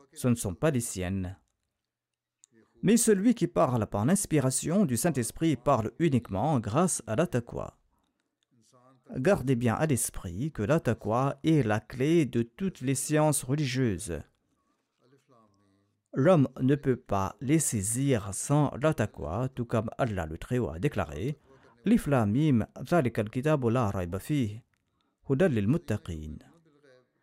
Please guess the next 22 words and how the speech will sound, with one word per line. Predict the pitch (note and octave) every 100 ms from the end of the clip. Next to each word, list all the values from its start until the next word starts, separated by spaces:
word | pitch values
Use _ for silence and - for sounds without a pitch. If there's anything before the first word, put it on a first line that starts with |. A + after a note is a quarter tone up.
| _ _ _ -
Ce | -
livre | B2 D3+ A2+ B2
guide | C3 D3+ - -
ceux | D3 - C3+ D#3+
qui | - C#3
sont | - D3
pieux, | C3+ - B2+ G#2+
ceux | - D3+
qui | - A#2+
sont | - A#2+
muttaqis. | G#2+ E3+ - F#2+ - D#2
Qui | - A#3
sont-ils ? | A#3+ E3 - - B2 D#3+ A2+ _ C3 - C#3 C#3+ -
Alladhina | F#3+ C#3 C3 C#3 G3 A2+
yu'minuna | G#2+ - A#2+ C#3+ G3+ F3+
bil | B2+ A2+
ghayb. | A2 G#2+ A2 G2 G2+ _ _ _ _ _ A#2+ A2+ B2+ _ _ A#2+ A#2+ A#2+ B2+ C#3
Ceux | D#3 - E3+
qui | E3+ B2
croient | - C#3 D#3 A#2+
en | G#2
l'invisible. | E3+ G#2+ E2 D#2+ C#2+ E2 C2+